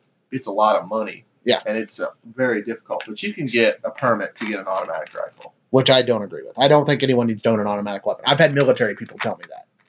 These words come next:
Speaker 1: Oh, I, I agree.
Speaker 2: Yeah, no. Automa-, the, the, you're, what are you gonna hunt with those? You're gonna hunt, like, a fucking herd of buffalo?
Speaker 1: Yeah.
Speaker 2: I mean,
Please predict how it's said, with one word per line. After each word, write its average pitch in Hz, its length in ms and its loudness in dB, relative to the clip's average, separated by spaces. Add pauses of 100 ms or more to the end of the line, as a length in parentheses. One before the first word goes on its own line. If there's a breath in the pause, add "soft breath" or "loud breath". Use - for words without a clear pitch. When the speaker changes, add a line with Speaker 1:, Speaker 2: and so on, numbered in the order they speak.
(160)
Speaker 1:
Oh, 135 100 8
I, 123 240 2 (100)
I 107 120 -4
agree. 113 260 -8 (240)
Speaker 2:
Yeah, 123 160 2 (120)
no. 120 180 -4 (220)
Automa-, 170 240 6 (280)
the, 160 220 2
the, 156 460 4 (120)
you're, 160 200 0
what 175 120 6
are - 20 2
you 180 80 2
gonna 165 220 4
hunt 156 180 2
with - 100 -20
those? 107 200 -12
You're 131 100 0
gonna 120 220 0
hunt, 147 240 2
like, 131 200 0
a 123 120 0 (260)
fucking 143 460 2
herd 151 260 8
of 113 240 2
buffalo? 180 560 6 (100)
Speaker 1:
Yeah. 110 80 -16 (120)
Speaker 2:
I 123 60 -4
mean, 123 340 0